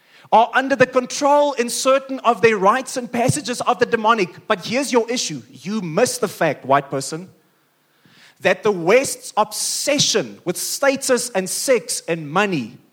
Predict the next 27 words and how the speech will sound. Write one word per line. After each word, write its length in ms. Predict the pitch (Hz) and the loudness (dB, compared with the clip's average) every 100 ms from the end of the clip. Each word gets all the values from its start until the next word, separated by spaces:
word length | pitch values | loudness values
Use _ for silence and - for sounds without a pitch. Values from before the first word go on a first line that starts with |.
| _ | _
is 220 | 160 151 | -2 -2
demonic." 800 | - 123 117 113 117 104 - - _ _ _ _ _ _ _ _ _ _ _ _ _ _ _ _ _ _ _ - | -6 -10 -8 -10 -10 -12 -18 -20 _ _ _ _ _ _ _ _ _ _ _ _ _ _ _ _ _ _ _ -2
You 240 | - 302 | 0 0
say, 360 | - 277 277 - - - - | -2 2 2 2 -8 -16 -8
"How 280 | 190 294 339 | 0 2 6
will 120 | 330 | 6
I 80 | 294 | 4
deal 420 | 233 320 359 285 | 2 4 4 2
with, 260 | 240 247 202 | 0 -4 -6
you 100 | 233 | 0
know, 100 | 247 | 2
the 80 | |
Sangomas?" 800 | 247 247 294 220 285 330 202 151 - | 2 0 0 4 4 4 2 -2 -8
How 340 | - 220 277 | 0 4 4
will 160 | 247 233 | 4 0
you 140 | 202 | -2
deal 300 | 165 196 240 | -4 0 2
with 180 | 202 202 | 2 0
a 60 | 190 | -4
sexuality 920 | - 214 - 190 160 208 233 - 202 | -4 -2 0 0 2 4 4 2 0
that 160 | 185 185 | 0 0
is 120 | 165 | -2
the 120 | 165 | -4
god 580 | - - 185 233 240 202 | -2 2 4 6 4 4
of 160 | 196 156 | 2 2
the 100 | 185 | -2
city? 480 | 185 196 165 110 | -2 -6 -6 -10